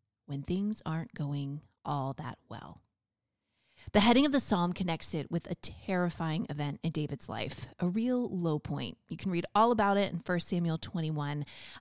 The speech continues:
I'll give you a brief summary here. Well, Saul had been trying to catch and kill David.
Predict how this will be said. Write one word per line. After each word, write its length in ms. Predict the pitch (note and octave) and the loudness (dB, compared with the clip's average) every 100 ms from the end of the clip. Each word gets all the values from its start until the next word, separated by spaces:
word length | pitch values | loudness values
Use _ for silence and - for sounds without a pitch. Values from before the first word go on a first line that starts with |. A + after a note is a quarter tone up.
| - | 6
I'll 80 | G#3+ | 6
give 180 | C4+ | 6
you 120 | D4 C4 | 4 2
a 40 | |
brief 200 | F#3+ F#3+ | 4 2
summary 380 | - D#3 D3+ C3 | 2 -2 -2 -4
here. 300 | - - - _ _ _ _ _ _ _ _ _ _ | -6 -10 -12 _ _ _ _ _ _ _ _ _ _
Well, 60 | E3+ | 2
Saul 200 | A#3+ A#3 | 8 10
had 80 | C#4 | 10
been 120 | C#4+ | 4
trying 240 | - G#3 | 4 4
to 80 | G3+ | 4
catch 460 | - - F3 - - | 0 0 0 0 -2
and 180 | E3+ E3 | -2 -2
kill 540 | - - E3+ D#3+ D#3+ - | -6 0 2 2 2 -2
David. 540 | D3+ C3+ - - - | -2 -2 -4 -8 -10